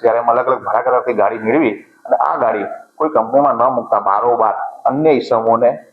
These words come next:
એ ગીરવેથી ભાડે આપી દેતા હતા અને જ્યારે પાછું ભાડું ચૂકવવાનો પ્રશ્ન આવે જ્યારે મહિને, ત્યારે કોઈને કોઈ બહાના આડે, એક કે બીજા બહાના આડે ભાડું પણ ચૂકવતા નહોતા.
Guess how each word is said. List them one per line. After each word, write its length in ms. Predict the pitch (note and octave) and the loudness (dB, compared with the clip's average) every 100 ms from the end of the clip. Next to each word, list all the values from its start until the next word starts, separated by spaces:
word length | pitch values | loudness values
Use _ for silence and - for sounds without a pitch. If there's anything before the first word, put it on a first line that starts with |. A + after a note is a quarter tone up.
| _ _ | _ _
એ 100 | C3 | -2
ગીરવેથી 340 | G#2 A2 B2+ A2+ | 0 0 2 0
ભાડે 220 | G2 G#2+ | 0 0
આપી 180 | A2+ B2 | 0 0
દેતા 340 | A2+ - A2 | 0 2 0
હતા 340 | A2+ E3 - - _ _ _ _ _ | 0 -2 -4 -20 _ _ _ _ _
અને 140 | A2+ B2 | -2 -2
જ્યારે 420 | - - A2+ B2+ | -2 -4 -2 0
પાછું 260 | - G2+ - | 0 -2 0
ભાડું 240 | G#2+ D3 | 0 0
ચૂકવવાનો 380 | D3+ C#3+ C#3+ C#3+ | 0 2 2 2
પ્રશ્ન 300 | A#2+ - C#3 | -2 0 0
આવે 200 | C3+ C#3+ | 2 2
જ્યારે 200 | A#2+ G2+ | 0 0
મહિને, 260 | G2 F#2+ G2 _ _ _ | -2 -2 -8 _ _ _
ત્યારે 140 | C3 C3 | -4 -2
કોઈને 300 | - D3+ D3+ | 0 0 2
કોઈ 140 | C#3 | 0
બહાના 280 | B2+ A2 A2+ | 2 0 0
આડે, 320 | A#2+ D3 C#3+ | 2 2 0
એક 100 | C#3 | 0
કે 80 | - | -2
બીજા 220 | A2 A2+ | 0 0
બહાના 240 | G#2 G#2 | 0 2
આડે 380 | G#2 C#3+ E3 D3+ | 0 0 -2 -4
ભાડું 280 | - G#2+ A#2+ | -4 -2 -2
પણ 120 | - | -4
ચૂકવતા 400 | A2+ G2+ F#2+ - | -8 -4 -2 0
નહોતા. 500 | F2 E2+ - - - | 0 0 -2 -4 -8